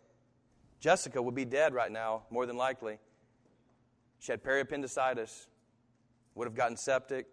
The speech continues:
It'd have been a slow death. We'd all piled around. Just watch her die. But instead, we live in a different time. We are in our season. We have to live in our season.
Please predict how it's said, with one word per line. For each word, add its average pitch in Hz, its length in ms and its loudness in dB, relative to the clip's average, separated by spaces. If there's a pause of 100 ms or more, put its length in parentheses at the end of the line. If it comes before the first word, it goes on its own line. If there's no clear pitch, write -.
It'd 110 60 -8
have 113 40 -4
been 113 100 -6
a 107 40 -12
slow 127 260 0
death. 127 240 0
We'd 107 120 -2
all 117 160 4
piled 123 260 4
around. 127 400 0 (560)
Just - 100 -18
watch 123 200 2
her 120 60 -8
die. 131 260 0 (960)
But 127 100 0
instead, 156 280 4
we 147 120 0
live 139 200 4
in 123 60 -2
a 117 40 -4
different 117 280 -6
time. 127 120 -4 (200)
We 170 460 -2
are 135 120 0
in 135 180 -6
our 127 160 -2
season. 110 420 -8
We 160 160 -2
have 185 240 -4
to 156 80 -2
live 131 300 0
in 123 100 -4
our 120 140 -2
season. 101 480 -10